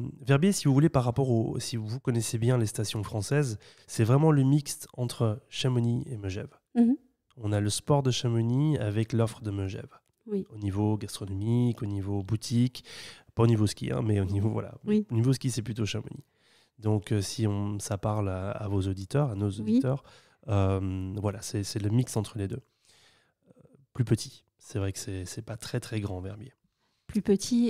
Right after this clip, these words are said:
Speaker 2: et, et c'est aussi ça qui fait, euh, sa
Speaker 1: Oui.
Speaker 2: valeur, en fait.
Speaker 1: Tout à fait.
Speaker 2: Oui.
Speaker 1: Tout à fait.
Speaker 2: J'aimerais qu'on revienne avec vous sur le, le festival de musique classique, le festival de Verbier.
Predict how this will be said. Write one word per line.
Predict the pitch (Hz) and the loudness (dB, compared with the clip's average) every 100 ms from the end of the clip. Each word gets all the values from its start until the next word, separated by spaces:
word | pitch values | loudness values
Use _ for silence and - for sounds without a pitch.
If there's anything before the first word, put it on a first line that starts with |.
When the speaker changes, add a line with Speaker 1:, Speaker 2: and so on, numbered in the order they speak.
| - | 2
Speaker 2:
et, | 175 175 | 0 2
et | 175 | 2
c'est | - 175 | 2 2
aussi | 180 - 185 | 2 0 -4
ça | - 220 | -2 -2
qui | - 180 | -2 -6
fait, | - 190 180 | 0 2 4
euh, | 160 160 | 4 0
sa | 160 - | -2 0
Speaker 1:
Oui. | 170 | 4
Speaker 2:
valeur, | 175 190 156 | 4 4 2
en | |
fait. | 156 165 | -4 -6
Speaker 1:
Tout | - 127 | -6 -2
à | 160 | -2
fait. | 107 - | -4 -12
Speaker 2:
Oui. | 170 175 _ | -18 -18 _
Speaker 1:
Tout | - - | -10 -6
à | 104 | -6
fait. | - _ 233 | -8 _ 2
Speaker 2:
J'aimerais | 277 339 | 4 4
qu'on | 381 294 | 4 6
revienne | 214 196 214 | 6 6 6
avec | 190 180 185 | 6 4 4
vous | 208 | 2
sur | 220 196 | 0 2
le, | 170 170 | 4 4
le | 175 | 4
festival | 175 - - 185 185 | 0 -2 0 2 4
de | 175 | 4
musique | 175 165 - | 2 0 -2
classique, | 175 - - - | -2 -2 -4 -2
le | |
festival | 160 180 - 170 165 | -4 -4 -4 0 2
de | |
Verbier. | 165 175 208 320 | 4 4 4 2